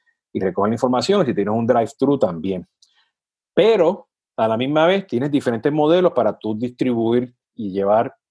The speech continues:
la experiencia de restaurante a las casas. Tú puedes decir, "¿Sabes qué? El chef a cierta cantidad de clientes,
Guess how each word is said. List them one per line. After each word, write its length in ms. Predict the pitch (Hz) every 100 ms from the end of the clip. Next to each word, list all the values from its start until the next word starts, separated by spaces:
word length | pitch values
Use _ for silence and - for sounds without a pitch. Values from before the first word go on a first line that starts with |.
| _ _ _ _ -
la 140 | 113
experiencia 720 | 101 - 104 101 117 123 143 135
de 100 | 127
restaurante 720 | 127 127 127 156 175 123 -
a 100 | 104
las 160 | 95 - -
casas. 400 | 107 104 90 - _ _ _ _ _ -
Tú 120 | 104
puedes 280 | 104 120 127
decir, 320 | 127 120 135
"¿Sabes 280 | - 135 139 -
qué? 220 | 196 _ _ -
El 160 | 104
chef 380 | - 156 175 175
a 160 | - 104
cierta 280 | 107 104 123
cantidad 400 | 131 123 127 131
de 120 | 131
clientes, 680 | 147 143 127 127 175 175